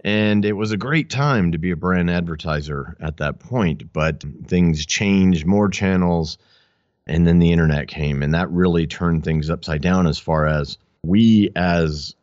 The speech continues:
consumers have all the control. We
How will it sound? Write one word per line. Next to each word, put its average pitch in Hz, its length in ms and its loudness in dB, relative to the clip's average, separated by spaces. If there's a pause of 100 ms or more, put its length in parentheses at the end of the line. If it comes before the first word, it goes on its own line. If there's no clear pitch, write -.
consumers 80 960 0 (460)
have 85 580 -2 (100)
all 90 200 2
the 85 80 0
control. 82 640 -2
We 110 460 0